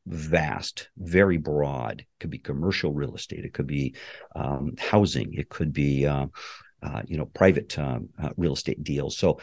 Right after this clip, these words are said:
the, the, the, the basis for it is, is that there's a lot to learn, and we do that consistently. We bring the sponsors in and have them talk about, uh,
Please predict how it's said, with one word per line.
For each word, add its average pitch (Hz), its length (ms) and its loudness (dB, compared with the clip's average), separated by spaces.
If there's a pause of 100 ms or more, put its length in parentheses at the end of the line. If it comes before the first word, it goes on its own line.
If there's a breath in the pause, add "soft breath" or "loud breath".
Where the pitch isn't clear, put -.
(380 loud breath)
the, - 360 -8
the, 92 380 4
the, 92 240 -4
the 95 120 0
basis 101 520 2
for 82 320 2
it 76 140 2
is, 80 340 2
is 71 120 -4
that 73 240 -6
there's 82 200 -2
a 65 120 -2 (140)
lot 82 460 2 (200)
to - 120 -8
learn, 85 560 0 (420 soft breath)
and 76 200 -2
we 76 100 0
do 82 240 2
that 82 240 0
consistently. - 880 -4
We 69 160 -4
bring 69 280 -2
the 64 60 -8
sponsors 73 580 -4
in 78 260 4
and 65 160 -2
have 78 180 0
them 69 160 -4 (220)
talk - 280 -2
about, 69 460 -2
uh, 67 220 -2